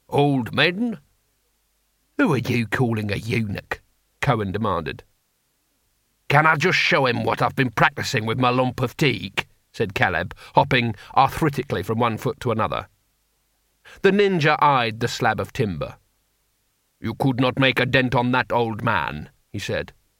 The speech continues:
"You watch," said Caleb. He held out the wood at arm's length, then he raised his other hand, grunting a little as it got past shoulder height.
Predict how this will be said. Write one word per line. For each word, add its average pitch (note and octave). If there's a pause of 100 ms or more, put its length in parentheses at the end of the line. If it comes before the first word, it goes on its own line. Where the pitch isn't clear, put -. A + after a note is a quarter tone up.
(640)
"You C#3
watch," A#2 (640)
said G#2+
Caleb. G2 (480)
He D3+
held E3+
out D#3+
the D3+
wood D#3
at A#2+
arm's B2+
length, A2 (220)
then D3
he E3+
raised G3
his E3+
other A#2
hand, G2+ (440)
grunting D#3+
a C#3+
little C#3+
as C#3
it C#3+
got -
past -
shoulder A#2+
height. F#2+